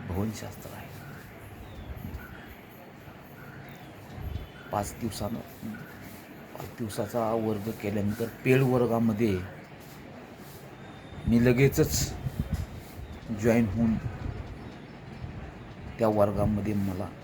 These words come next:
मी जागा मिळवली. त्यानंतर रोज नवीन नवीन असं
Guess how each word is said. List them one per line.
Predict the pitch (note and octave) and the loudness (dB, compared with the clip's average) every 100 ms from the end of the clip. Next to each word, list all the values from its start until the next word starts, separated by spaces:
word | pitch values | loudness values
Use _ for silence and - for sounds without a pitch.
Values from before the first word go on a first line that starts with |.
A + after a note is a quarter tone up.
| - - | -12 -2
मी | A2 | 2
जागा | G#2 G#2 G2+ | 6 8 8
मिळवली. | G#2+ G2+ F#2 F2 - - - - - - - - - - - - - - - - - - - - - - - - - - - - - - - - - - - - - - | 6 6 4 2 -4 -6 -8 -8 -10 -12 -12 -12 -14 -14 -14 -14 -14 -14 -14 -14 -16 -16 -16 -16 -16 -14 -14 -14 -16 -14 -10 -10 -8 -8 -8 -8 -8 -10 -10 -10 -8 8
त्यानंतर | C#3+ D3+ C#3+ C3 D#3 C3 G#2 - - - - - - | 10 12 10 10 12 12 8 -2 -18 -20 -20 -20 -12
रोज | B2 C3+ D#3+ C#3+ - - - - - - - - - - - - - - - - - - - - | -4 2 2 2 -4 -16 -16 -16 -16 -16 -12 -12 -10 -12 -12 -14 -14 -16 -16 -16 -16 -16 -14 0
नवीन | A#2+ C3+ C#3 D3 | 4 6 6 8
नवीन | C#3 C3 C3+ B2+ | 8 6 6 4
असं | G#2+ B2 A2 | 4 4 2